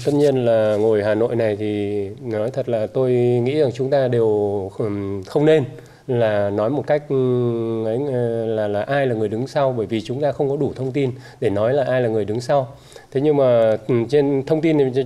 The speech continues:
cho đến giờ này chúng ta thấy là thứ nhất là Houthi, lực lượng Houthi, ờ, của dòng Shia ở Yemen, ờ, nhận trách nhiệm về vụ tấn công này. Thế nhưng còn thế giới thì không tin là lực lượng Houthi, mà thế giới thì, ừm, thì tin là,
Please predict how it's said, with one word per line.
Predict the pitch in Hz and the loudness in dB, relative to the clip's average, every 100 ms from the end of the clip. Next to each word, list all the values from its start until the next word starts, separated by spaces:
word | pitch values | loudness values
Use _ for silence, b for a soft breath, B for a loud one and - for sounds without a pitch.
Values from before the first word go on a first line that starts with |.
| 127 | -2
cho | 151 147 | 0 2
đến | 139 156 | 2 2
giờ | 139 | 2
này | 127 120 117 | 2 2 -2
chúng | 131 | -2
ta | 147 | -2
thấy | 135 127 151 | 0 0 0
là | 165 123 110 107 98 B - | 0 0 0 -4 -8 B -2
thứ | 147 | 2
nhất | 180 | 4
là | 151 | 4
Houthi, | 127 143 156 143 | 2 0 2 0
lực | 127 120 | 2 0
lượng | 120 | -2
Houthi, | 123 139 143 139 127 B B - | -2 -2 0 0 -2 B B -2
ờ, | 120 113 113 | 0 0 0
của | 110 90 87 92 101 101 | 0 2 2 0 0 0
dòng | 113 110 | 0 -2
Shia | 104 143 135 127 | -2 -2 0 0
ở | 113 92 90 | 2 0 0
Yemen, | 127 135 135 123 120 B B - | -2 0 0 -2 -6 B B -8
ờ, | 117 113 110 107 | -4 0 0 0
nhận | 107 113 110 123 | -2 -2 0 -2
trách | 123 | -2
nhiệm | 160 147 | -2 0
về | 117 107 | 2 2
vụ | 98 120 | 0 -4
tấn | 117 | -2
công | 131 135 | 0 2
này. | 131 120 B B B - | 2 0 B B B -2
Thế | |
nhưng | 147 147 | 2 2
còn | 135 | 2
thế | 120 131 | 2 2
giới | 139 180 | 4 2
thì | 156 | 0
không | 113 147 | -2 -2
tin | 143 147 | 0 2
là | 131 113 | 2 0
lực | 113 | -4
lượng | 131 127 | -6 -2
Houthi, | 139 139 160 135 B B B | -2 0 0 -2 B B B
mà | 127 113 110 | 0 2 2
thế | 123 120 | -2 0
giới | 123 131 | 0 0
thì, | 170 143 135 131 127 123 123 120 | 2 2 4 4 2 2 2 0
ừm, | 117 120 117 117 113 113 117 113 113 107 | 0 0 0 0 -2 -2 -2 -2 -4 -6
thì | - | -8
tin | 113 139 131 127 | -2 0 2 2
là, | 113 104 101 | 2 0 -2